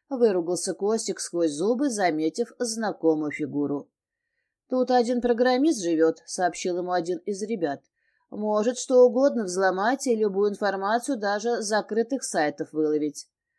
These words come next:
Суперкот кивнул, про себя отмечая, что нужно выделить этого шустрого пацана. «Ты его знаешь?» — поинтересовался он мимоходом. «Ну да». «Тогда мы с тобой навестим компьютерщика, а вы», — он кивнул двум другим, —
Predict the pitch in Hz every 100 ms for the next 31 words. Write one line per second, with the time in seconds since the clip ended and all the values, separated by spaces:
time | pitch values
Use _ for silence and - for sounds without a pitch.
0 | _ _ _ _ - 349 302 254 190 208
1 | 226 233 196 190 226 269 _ - 208 -
2 | 196 196 190 202 190 226 254 269 - 214
3 | 214 214 202 202 220 233 285 302 233 -
4 | 240 262 185 180 202 214 220 - - 240
5 | 147 135 - _ _ _ _ _ _ _
6 | 165 160 160 160 208 269 - - _ 170
7 | 160 170 165 196 175 170 165 196 208 220
8 | 220 160 135 139 143 _ _ 147 139 143
9 | 156 190 214 _ _ _ _ _ - 170
10 | 165 165 165 - 175 165 175 165 170 -
11 | 180 170 180 175 233 285 170 - 156 156
12 | - 175 180 247 330 - - 175 156 180
13 | 170 170 160 180 170 190 190 147 131